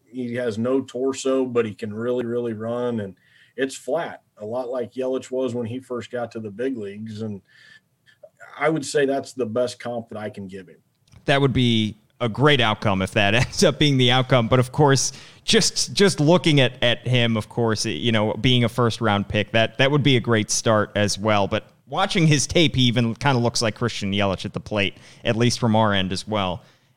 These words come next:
Speaker 2: And then, uh, you know, I mentioned off the top that you've been in that Sam Houston State program for several years now. You were the pitching coach before you were the head coach. So you've gotten to know Colton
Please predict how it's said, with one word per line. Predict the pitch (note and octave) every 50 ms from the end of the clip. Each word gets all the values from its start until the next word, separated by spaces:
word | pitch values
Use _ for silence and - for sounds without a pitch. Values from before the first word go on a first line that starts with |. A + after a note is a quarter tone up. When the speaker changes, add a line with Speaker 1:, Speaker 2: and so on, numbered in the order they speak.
| _ -
Speaker 2:
And | A#2 C3+
then, | D#3 D#3+ D#3+
uh, | D#3+ D#3+ B2+ C#3+ -
you | - D#3 D#3
know, | D#3 D3+ D3 D3
I | D3 D3
mentioned | D3+ E3 E3+ - E3 D3 D3
off | C#3+ C3+ -
the | -
top | B2 - - C3+ C3+ C3+ - -
that | A#2+ A#2+ -
you've | B2 C3+ C#3+ C3+ A2 -
been | C3 B2+ C3+ C#3
in | C3
that | B2+ B2 B2 A#2+ B2
Sam | - A#2+ A#2 A2+
Houston | G#2+ A#2 A#2 A2 - - A2+ G#2+
State | - - A2 A2 G2+ -
program | - A#2+ A#2 G#2+ A#2 G#2+ G#2 G#2 G#2 G#2 G2+ - - _ _ _ _ _ _
for | - - B2+
several | A#2+ - C#3+ C#3 C3+ D3 C3+
years | B2+ A#2+ B2 B2 A#2+ A#2 -
now. | A#2+ A2+ A#2
You | A#2 A#2 A#2 A#2
were | A2+ G#2+
the | G#2 G#2+
pitching | - - - - - C3 A#2+
coach | B2+ B2+ B2 A#2+ -
before | - A2+ - - A#2+ A#2+
you | A#2+ A#2
were | A2+ A2+ A2+
the | A2
head | A2 A2+ A#2+ A2+ G2+
coach. | - - A2 G#2 G#2+ G#2 - - - - - - -
So | - - A#2+
you've | B2 B2+ A#2+
gotten | C#3+ B2+ C#3+ C#3+ C#3
to | C3+
know | B2+ B2+ C3 B2+
Colton | B2+ - C3 B2+ C3 - - B2 A#2+ A#2 A2+